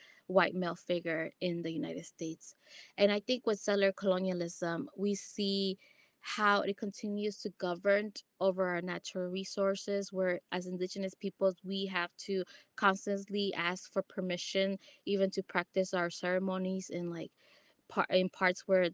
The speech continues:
they have become national parks or urban parks or these city or governmental, governmental places. And I think that with settler colonialism, we see the constant neglect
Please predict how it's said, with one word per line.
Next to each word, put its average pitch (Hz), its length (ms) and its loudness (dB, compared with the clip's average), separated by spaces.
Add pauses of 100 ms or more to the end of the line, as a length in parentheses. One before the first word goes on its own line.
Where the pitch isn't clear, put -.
(300)
they 190 120 4
have 185 160 -2
become 180 320 -4
national 170 420 -6
parks 202 600 4
or 170 160 -4
urban 190 300 4
parks 185 440 -6 (420)
or 180 320 2 (100)
these 190 320 -2
city 196 480 0
or 180 100 0
governmental, 175 640 -6 (340)
governmental 175 760 -2
places. - 840 -8 (500)
And 202 140 6
I 202 80 2
think 220 260 -6
that 185 200 4
with 180 160 0
settler 190 340 2
colonialism, 180 800 -2
we 190 120 -2
see 196 520 -4 (300)
the 196 80 2
constant 190 680 0
neglect 185 640 0